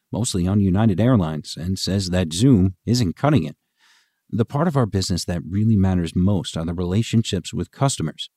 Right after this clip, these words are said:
she says. "It takes years to close sales sometimes, so you need that personal interaction with people. When you're with someone in person,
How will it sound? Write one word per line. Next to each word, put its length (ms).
she 200
says. 420
"It 100
takes 340
years 440
to 120
close 300
sales 380
sometimes, 680
so 180
you 160
need 380
that 240
personal 440
interaction 540
with 140
people. 380
When 200
you're 100
with 220
someone 300
in 120
person, 480